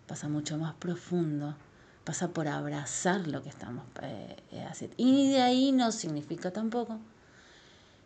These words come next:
que abracemos la angustia para ir, bueno, llevándolo a, a, a niveles muy altos,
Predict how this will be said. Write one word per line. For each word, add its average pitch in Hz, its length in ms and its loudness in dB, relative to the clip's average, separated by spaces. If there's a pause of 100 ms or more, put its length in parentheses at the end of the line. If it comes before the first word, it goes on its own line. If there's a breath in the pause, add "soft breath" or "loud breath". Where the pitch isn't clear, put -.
que 170 80 -2
abracemos 147 800 -2
la 143 80 -6
angustia 170 720 -2 (480)
para 143 260 -4
ir, 151 280 -4
bueno, 147 300 -6 (340)
llevándolo 147 520 -2
a, 156 680 -4
a, 160 420 -10
a 170 120 -4
niveles 151 400 -2
muy 151 320 -4
altos, 185 440 -4